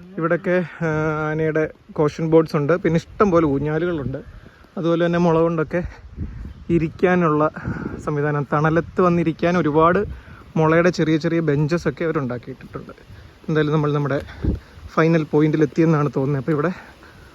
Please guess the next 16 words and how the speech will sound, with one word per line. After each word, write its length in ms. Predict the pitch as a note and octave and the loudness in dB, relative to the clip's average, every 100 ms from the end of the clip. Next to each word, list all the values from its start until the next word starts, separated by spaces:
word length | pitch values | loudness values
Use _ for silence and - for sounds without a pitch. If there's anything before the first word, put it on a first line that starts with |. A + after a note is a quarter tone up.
| - - | -12 -4
കുളിക്കാൻ 300 | E3 D#3+ D#3+ | -2 2 2
അനുവദിക്കുന്നുണ്ട്, 540 | D#3+ D#3 D#3 F3+ F3 D#3+ | 2 2 0 -2 0 0
ആൾക്കാർ 260 | C#3+ D#3+ | 0 -4
കുളിക്കുന്നുണ്ട്. 560 | - D#3 C#3+ F#3+ D#3 F#3+ - - - - - - - - - - | 0 -2 0 0 2 0 -2 -16 -20 -20 -20 -16 -16 -18 -14 -6
നിങ്ങൾ 260 | E3+ G3 E3 - - - - - - | -2 -2 -2 -8 -18 -20 -20 -20 -8
അതിരപ്പള്ളി 560 | E3+ D#3 E3+ F3 G#3+ A3 G3+ | -6 -4 -2 -2 -2 -2 0
വീഡിയോ 200 | G3+ G3+ | 0 0
കണ്ടെങ്കിൽ 360 | F3 F3+ F3 F#3+ G#3 - - - - - | -2 -4 -6 -8 -12 -20 -20 -20 -20 -12
ഞങ്ങൾ 160 | E3+ F#3 | -8 -4
അതിരപ്പള്ളി 500 | F3 E3 F#3 G#3+ G#3 G#3 | -2 -2 -2 -2 -2 0
വീഡിയോയിൽ 300 | G3+ G3+ G#3 | 0 0 0
ഇതുപോലെ 340 | F#3+ F#3 F#3+ | -2 -2 -2
ഓട്ടമായിരുന്നു. 520 | F3 D#3 F3 D#3+ D3 G#3+ - - - - - - | -2 -4 -4 -4 -4 -10 -14 -20 -20 -20 -20 -10
ഇന്നും 220 | A3 A3 A3 | -2 0 2
ഞങ്ങൾ 240 | G3 F3+ | 0 0
ഓട്ടമാണ്. 340 | D#3+ E3+ D#3 | 0 -2 -4